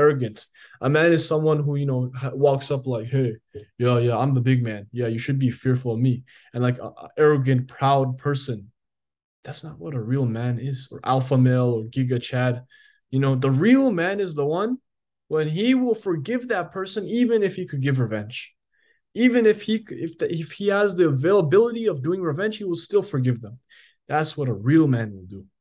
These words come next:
SubhanAllah. Uh, and this is what our Nabi Sallallahu Alaihi Wasallam, once again, like I said, he did this. Ibn Marzuban reported,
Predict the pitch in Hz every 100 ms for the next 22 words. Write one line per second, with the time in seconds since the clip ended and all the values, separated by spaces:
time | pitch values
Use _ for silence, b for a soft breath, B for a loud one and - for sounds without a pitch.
0 | - - - 113 95 85 85 _ b b
1 | b b b b b - 123 - 127 135
2 | 147 139 135 123 113 123 127 123 117 113
3 | - 117 113 120 127 131 120 113 113 110
4 | 113 131 107 113 117 131 131 101 - -
5 | b b b 156 170 175 175 143 131 175
6 | 185 135 - 156 214